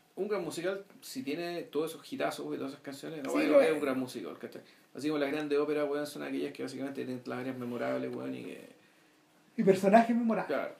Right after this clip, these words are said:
Speaker 1: ¿cachai?
Speaker 2: Arquetipos.
Speaker 1: Entonces, eh, la película, bueno, la película, claro, la, yo creo que el, el gran triunfo de, de, el gran triunfo de Ger es el personaje Berger.
Speaker 2: Sí.
Speaker 1: Creo yo.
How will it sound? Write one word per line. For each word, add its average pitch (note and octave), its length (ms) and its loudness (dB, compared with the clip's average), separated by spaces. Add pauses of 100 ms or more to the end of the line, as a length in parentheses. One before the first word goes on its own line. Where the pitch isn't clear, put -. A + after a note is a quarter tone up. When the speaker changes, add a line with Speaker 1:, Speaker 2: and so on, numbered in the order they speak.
(260)
Speaker 1:
¿cachai? - 180 -6
Speaker 2:
Arquetipos. D#3+ 380 2 (160)
Speaker 1:
Entonces, D3 580 -4 (640)
eh, A#2+ 540 0
la B2+ 80 -2
película, E3+ 380 0
bueno, F#3+ 260 0
la D#3+ 140 -2
película, G#3 320 2
claro, B2 260 2
la, B2 640 -2 (1700)
yo C#3 100 -2
creo F#3 120 2
que D#3 80 0
el, C3 120 -2
el C3 120 -4
gran D#3+ 260 2
triunfo A#3+ 460 -2
de, A#3 180 2
de, G3+ 460 -4
el C#3 60 -6
gran F3+ 240 -4
triunfo A#3 240 -6
de A3+ 80 0
Ger B3 160 -4
es B3 80 0
el - 20 -6
personaje A3 420 -4
Berger. - 320 -2 (300)
Speaker 2:
Sí. A2+ 480 -8
Speaker 1:
Creo C3+ 180 -4
yo. G2+ 120 -6